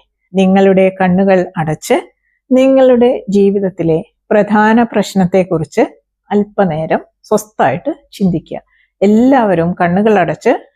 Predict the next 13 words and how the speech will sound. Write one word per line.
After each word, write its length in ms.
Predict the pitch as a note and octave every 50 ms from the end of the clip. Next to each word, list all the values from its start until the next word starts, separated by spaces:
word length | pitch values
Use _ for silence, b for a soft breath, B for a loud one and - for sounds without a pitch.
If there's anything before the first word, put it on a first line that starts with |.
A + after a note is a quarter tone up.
| _ -
തങ്ങളുടെ 440 | F#3+ F3 F3+ G3 G3+ G#3 G3 G3+ G3
പ്രശ്നത്തിലേക്ക് 920 | F#3+ - F3+ E3+ - - G#3+ A3+ - A#3+ G3 F3 E3 D#3 - G3+ C#4 F#4 - _ _
ശ്രദ്ധ 320 | - - - G3+ F#3+ F#3+ F#3
കൊടുത്തു. 460 | F#3 F#3 F3 E3 F3+ - D#3+ - - _ _ _ _ _ _ _ _ _ _ _ _ _
അല്പസമയത്തിന് 960 | - G#3 A#3 B3 - - F4+ F4+ F4+ D#4+ C#4+ C4+ B3+ A3+ A3 G#3+ - G#3 G#3 F#3+
ശേഷം 520 | - - E3 D#3 D3+ - - - E4 F#4+ - _ _ _ _ _
എല്ലാവരും 680 | - F3+ F3+ G#3 C4 F4+ D#4 C4 G#3+ F#3+ F3 F3 E3+ E3+ F3 -
കണ്ണു 240 | F3+ F#3 G3 A#3+ D4+
തുറന്ന് 680 | C#4+ A#3+ F#3+ F#3 F3+ F3 F3 E3+ F3 - _ _ -
ഹൃദ്യമായി 560 | F#3+ F#3 F3 G3+ G#3 C4+ E4+ D#4+ B3 G#3+ F#3+ F3+
പുഞ്ചിരിച്ചു. 640 | F3 - E3+ F3 E3 - E3+ F3+ E3 - - - - _ _ _ _ _ _ _ _ -
അവരോരോരുത്തരും 1000 | F3+ F#3 F3+ F3 E3+ E3+ F3 G3 A3+ B3 B3+ B3+ C4 B3 B3+ - A3 F#3+ F#3 E3+
പറഞ്ഞു, 540 | E3 D3+ D#3 D#3 F3 G#3 C4+ F4+ F#4 -